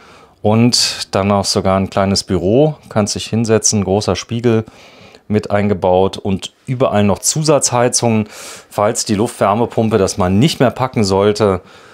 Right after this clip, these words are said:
dann kann man noch Zusatzheizen. Ja, mach mal bitte auf. Breite Türen, das fällt mir direkt auf. Also du hast hier keine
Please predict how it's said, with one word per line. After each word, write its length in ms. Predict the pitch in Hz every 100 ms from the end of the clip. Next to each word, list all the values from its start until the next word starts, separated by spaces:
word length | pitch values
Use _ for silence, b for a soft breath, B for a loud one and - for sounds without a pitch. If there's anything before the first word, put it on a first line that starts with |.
| B B
dann 360 | - 87 95 87
kann 180 | - 104
man 100 | 95
noch 120 | 92
Zusatzheizen. 920 | - 104 85 78 - 73 71 - 80
Ja, 140 | 78 78
mach 140 | 98
mal 120 | 127
bitte 240 | 123 147 -
auf. 380 | 95 147 185 -
Breite 500 | 95 98 170 220 190
Türen, 420 | - 180 82 69
das 140 | 71
fällt 160 | - 104
mir 80 | 107
direkt 280 | 98 110 -
auf. 360 | 92 110 -
Also 120 | 98
du 80 | 101
hast 140 | 110 -
hier 100 | 107
keine 400 | 110 117 123